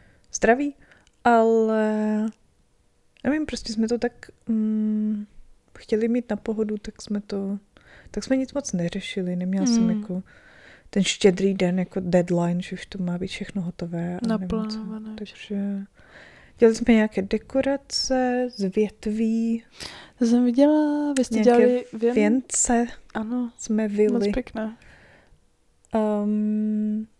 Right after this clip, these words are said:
Speaker 2: A kde jsou ty věnce teďka?
Speaker 1: No, v, v kontejneru někde. <laughs>
Speaker 2: A kam jste je dávali? Nebo jste si jenom
Speaker 1: Ehm,
Speaker 2: vytvořili?
Speaker 1: měli jsme na dveřích jeden a
Speaker 2: Mhm.
Speaker 1: jeden na stole.
Speaker 2: Mhm. Ok. To je
Speaker 1: A
Speaker 2: hezké.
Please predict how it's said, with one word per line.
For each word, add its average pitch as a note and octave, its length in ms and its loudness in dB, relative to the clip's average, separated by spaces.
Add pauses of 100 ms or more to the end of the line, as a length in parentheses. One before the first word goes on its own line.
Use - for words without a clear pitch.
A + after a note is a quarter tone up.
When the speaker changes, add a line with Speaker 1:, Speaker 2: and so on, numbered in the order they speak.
(140)
Speaker 2:
A G#3+ 40 0
kde G3+ 160 0
jsou D4+ 200 0
ty A3 120 -4
věnce G3+ 380 -2
teďka? G3+ 340 -8 (260)
Speaker 1:
No, G3 240 -4 (320)
v, - 20 -4 (680)
v - 160 -20
kontejneru F#3+ 600 -4
někde. F#3 360 -8 (460)
<laughs> - 480 -4
Speaker 2:
A A#3+ 60 6
kam B3 240 4
jste F4 160 2
je E4 80 8
dávali? A3+ 640 6
Nebo A#3 220 0
jste A#3 200 4
si A#3+ 60 10
jenom A3+ 160 8
Speaker 1:
Ehm, A#3 160 6
Speaker 2:
vytvořili? A#3 640 0
Speaker 1:
měli A3+ 280 2
jsme A#3 180 -2
na G#3+ 120 0
dveřích A#3+ 500 -4
jeden C#4 340 -6 (100)
a A3+ 60 0
Speaker 2:
Mhm. G#3+ 200 2
Speaker 1:
jeden G#3 340 -2
na G3 80 -6
stole. F#3 420 -10 (220)
Speaker 2:
Mhm. A3 280 -2 (720)
Ok. - 260 -4 (1600)
To B3+ 80 -2
je C4 40 2
Speaker 1:
A A#3 40 0
Speaker 2:
hezké. G#3+ 360 -8